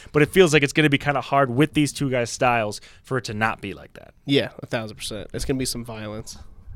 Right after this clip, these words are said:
Speaker 1: So that's your main event for U F C two thirty-six in Atlanta tomorrow night. Hey, look, there's a co-main event. It's gonna be another damn good fight.
Speaker 2: Yeah,
Speaker 1: Another
Speaker 2: another
Speaker 1: interim
Speaker 2: yep.
Speaker 1: belt.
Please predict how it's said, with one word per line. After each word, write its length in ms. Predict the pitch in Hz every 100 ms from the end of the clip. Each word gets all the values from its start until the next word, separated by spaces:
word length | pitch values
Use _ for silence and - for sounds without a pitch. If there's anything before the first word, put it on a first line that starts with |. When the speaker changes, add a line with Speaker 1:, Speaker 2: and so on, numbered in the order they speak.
| -
Speaker 1:
So 200 | - 165
that's 320 | 170 247 262
your 100 | 220
main 320 | 196 170 208 226
event 500 | 180 202 214 - - - -
for 80 | 165
U 160 | 175
F 80 | 185
C 160 | 165 180
two 220 | - 180
thirty-six 560 | 170 165 151 170 160 -
in 120 | 175
Atlanta 680 | 170 151 160 170 165 170 160 - - -
tomorrow 360 | 156 156 156
night. 300 | 151 147 151 - _ _ _ _ - _
Hey, 120 | -
look, 160 | 180 170
there's 160 | 170 190
a 60 |
co-main 400 | - 160 170 185
event. 300 | 180 180 190 - _
It's 100 | -
gonna 160 | - 175
be 80 | 156
another 220 | 147 147
damn 300 | 135 151 147
good 240 | 139 131
fight. 320 | - 147 117 107
Speaker 2:
Yeah, 140 | 131 - -
Speaker 1:
Another 140 | 131
Speaker 2:
another 320 | 147 185 202
Speaker 1:
interim 400 | 190 175 160 143
Speaker 2:
yep. 80 | 127
Speaker 1:
belt. 280 | 120 120